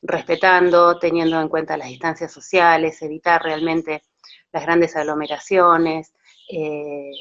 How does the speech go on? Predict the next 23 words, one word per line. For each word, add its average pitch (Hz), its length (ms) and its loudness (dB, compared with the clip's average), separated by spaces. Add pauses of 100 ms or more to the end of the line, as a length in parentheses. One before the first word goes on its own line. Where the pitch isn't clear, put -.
(140)
disminuir 185 800 2
la 156 140 -12
cantidad 156 420 -2
de 156 80 -2
reuniones 156 460 -8
sociales. 170 600 0
Todo 180 180 4
esto 180 200 -2
son 170 180 -8
factores 170 440 -6
que - 80 -2
hacen 165 280 -4
que, 156 260 -10
que 156 100 -10
el 156 60 -6
virus 170 240 -2
circule 214 680 -4
y - 40 -20
que 165 120 -8
la 156 120 -2
transmisión 160 460 -10
aumente. 151 400 -10 (680)
Entonces, 165 720 -2